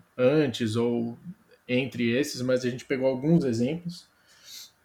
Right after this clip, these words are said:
Aí você tem a B M W dois mil e dois, que já é um pouco, é, é comprida, mas ela orna com o resto da grade e que fica no mesmo tamanho dos faróis. Então,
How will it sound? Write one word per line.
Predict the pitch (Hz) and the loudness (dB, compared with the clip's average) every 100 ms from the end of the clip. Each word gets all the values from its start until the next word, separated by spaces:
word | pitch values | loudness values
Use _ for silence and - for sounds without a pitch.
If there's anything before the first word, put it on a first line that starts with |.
| _ | _
Aí | 127 156 | 4 4
você | 151 151 165 | 4 0 0
tem | 160 147 | 0 2
a | 139 | 2
B | 143 | 2
M | 143 | 2
W | 139 139 135 | 2 2 2
dois | 139 127 | 0 0
mil | 143 147 | 2 2
e | |
dois, | 123 127 151 175 170 - - - | 4 6 8 8 6 -2 -8 -10
que | 131 | -2
já | 120 131 | 2 4
é | 139 | 4
um | 147 | 2
pouco, | - 143 131 | -2 -4 -2
é, | 147 - | -2 0
é | 147 147 | 0 2
comprida, | - 175 180 226 220 | 6 6 6 6 6
mas | 208 190 175 | 8 6 6
ela | 180 165 | 6 8
orna | 165 196 190 | 8 6 4
com | 180 | 4
o | 165 | 2
resto | 147 139 170 175 | 4 6 6 4
da | 160 127 | 2 2
grade | 120 117 135 165 185 190 - - _ _ _ _ _ - | 2 4 6 6 4 0 -10 -20 _ _ _ _ _ -6
e | 131 135 135 127 | -2 0 -2 -4
que | - | -4
fica | 147 151 147 | -2 0 0
no | 147 | 2
mesmo | 143 165 175 180 | 4 8 8 6
tamanho | 175 156 156 | 4 6 6
dos | 160 165 | 4 2
faróis. | - 170 131 120 110 - - | 4 6 8 6 2 -4 -10
Então, | 113 117 120 123 127 | -8 -4 -4 -4 -8